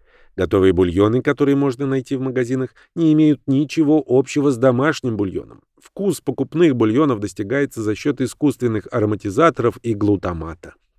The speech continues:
Минералы, питательные вещества и желатин не входят в состав консервированных супов.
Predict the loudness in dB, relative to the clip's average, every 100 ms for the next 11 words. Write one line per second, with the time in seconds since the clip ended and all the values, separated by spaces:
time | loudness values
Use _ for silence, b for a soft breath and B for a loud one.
0 | _ -12 -6 -4 0 4 4 2 -4 b
1 | b -6 0 0 0 -2 -2 -8 -8 -4
2 | 0 0 -2 -6 -6 -2 0 -2 b b
3 | 0 0 0 2 2 4 0 -4 -8 -6
4 | -2 -2 -2 -2 -2 -4 -8 -2 2 2
5 | 2 -2 -6 -12 -14 -16 -20